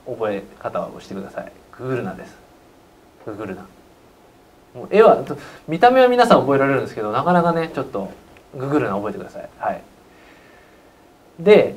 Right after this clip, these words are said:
えーと、ごめんなさいね。あの、これ、あの、名前だけじゃないんです。で、えーとですね、レフェックスで、プローブセットアイディーって検索してるの、これ、あの、アフィメトリクスのマイクロアレイのアイディーなんですね、これ。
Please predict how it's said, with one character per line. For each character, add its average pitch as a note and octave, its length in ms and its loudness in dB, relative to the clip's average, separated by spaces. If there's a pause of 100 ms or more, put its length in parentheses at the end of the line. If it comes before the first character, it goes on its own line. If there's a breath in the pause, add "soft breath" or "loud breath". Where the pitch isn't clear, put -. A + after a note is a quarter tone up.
(120)
え C#3+ 140 0
ー - 40 -2
と、 C3+ 80 -2
ご B2 60 2
め A#2+ 80 2
ん G#2 40 -4
な A2 60 -6
さ F#2+ 40 -6
い G2+ 40 -8
ね。 G#2 100 -8
あ B2+ 120 -2
の、 C#3 200 2
こ E3 80 2
れ、 F#3+ 260 6
あ D3 120 -2
の、 D3+ 100 0
名 D#3 140 6
前 A3 160 4
だ B3 100 8
け A3 60 4
じ D3+ 80 4
ゃ - 20 4
な C3+ 60 2
い B2+ 60 -2
ん - 20 -4
で G2 60 -12
す。 - 220 -20
で、 D3+ 340 6 (200)
え C3+ 140 -2
ー B2+ 40 -4
と C3 100 -6
で - 100 -10
す - 100 -18
ね、 F#2+ 240 -12 (1300)
レ E3+ 120 2
フ C#4 100 2
ェ D#4 40 6
ッ D4+ 140 -4
ク - 60 -16
ス C#3 180 -8
で、 B2+ 440 6
プ E3+ 60 -4
ロ A3 180 10
ー - 40 2
ブ A#3 60 -2
セ A#3+ 100 0
ッ A3+ 80 -4
ト G#3+ 100 6
ア G#3+ 80 6
イ G#3 100 4
デ G#3+ 80 -4
ィ G3+ 40 0
ー F#3 40 4
っ - 40 -2
て - 560 -6 (120)
検 B2+ 180 -8
索 A#2 180 -8
し - 60 -20
て C3 80 -2
る - 60 -6
の、 G2+ 80 -6
こ - 80 -8
れ、 G3 80 8
あ F#3+ 80 4
の、 F#3 240 2 (200 loud breath)
ア D3 100 2
フ F#3+ 80 2
ィ A#3+ 60 0
メ B3+ 100 0
ト C4 100 0
リ C4 140 2
ク - 80 -14
ス - 140 -8
の A#2+ 260 2
マ E3 160 6
イ G#3 60 0
ク A3 120 2
ロ A3+ 100 10
ア A3+ 60 10
レ D#3 160 8
イ - 20 -2
の G#2 120 0
ア G#2 80 2
イ G#2+ 80 -2
デ G#2+ 80 -8
ィ - 20 -8
ー G#2 40 -6
な F#2+ 60 -8
ん - 80 -18
で - 60 -18
す - 80 -18
ね、 C3 140 -4
こ G2 100 -10
れ。 - 200 -12